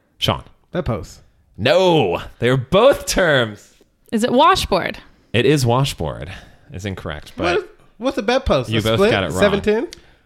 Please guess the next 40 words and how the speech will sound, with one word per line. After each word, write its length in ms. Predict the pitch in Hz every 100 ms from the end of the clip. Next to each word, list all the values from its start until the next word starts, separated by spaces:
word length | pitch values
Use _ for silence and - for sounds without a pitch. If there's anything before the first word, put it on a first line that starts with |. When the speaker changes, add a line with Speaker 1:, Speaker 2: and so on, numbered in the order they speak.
| -
Speaker 1:
A 160 | 120
Speaker 3:
Mm. 20 | 143
Speaker 1:
bedpost 340 | 180 233 175
is 100 | 135
a 60 | 110
seven 420 | - 147 131 92
one 280 | 98 147 147
split. 500 | - - 73 71 - - _ -
Speaker 3:
That 100 | 208
Speaker 2:
Oh. 40 |
Speaker 3:
makes 200 | 226 233
sense. 380 | - 180 185 -
One 120 | 196
on 100 | 196 196
each 180 | 196
side. 220 | - 185 208
But 100 | 349
what's 240 | 415 415
a 200 | 392 349 -
sour 300 | - 381 370 403
apple? 260 | 392 - - - -
Speaker 1:
I 60 |
had 200 | 104 117
these 180 | 107 87
open. 280 | 85 71 71
Hold, 220 | 92 82
please. 480 | - 98 117 107 110 -
<laughs> 40 | _ _ _ _ _ _ _ _ - _ _ - - -
Uh, 300 | 98 92 92
a 120 | 107
sour 400 | - 147 147 151
apple 480 | 95 87 - 69 - _ _ _ _ _ _ _ _ _ _ _ _ _ _
is 380 | 87 69 87 - -
a 60 |
five 460 | 87 - 107 113 120
seven 380 | - 101 87 87
ten 300 | - 120 104
split. 360 | - 67 - -
Speaker 3:
That's 220 | - 254 -
stupid. 520 | - - - -